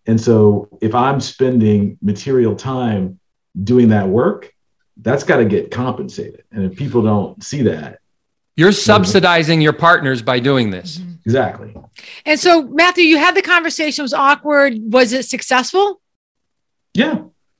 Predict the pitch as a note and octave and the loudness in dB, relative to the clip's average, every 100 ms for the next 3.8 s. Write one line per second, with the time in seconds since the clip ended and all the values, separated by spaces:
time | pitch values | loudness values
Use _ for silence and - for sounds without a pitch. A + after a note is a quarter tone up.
0 | _ C4+ - - - D#4 E4 F#4 F#4+ G4+ | _ -16 -16 -12 0 0 4 2 4 4
1 | G4+ - D#4+ E4+ E4+ E4+ C4 D4 - D4 | 4 4 0 0 2 0 0 -6 0 0
2 | C#4 C4 C4 C#4 A3 - D4+ - D#4+ E4 | 2 2 0 0 -4 -8 -8 -4 -2 -2
3 | C4+ D#4+ F4 C#4 E3 G#3 C4+ | -2 2 2 2 0 0 -2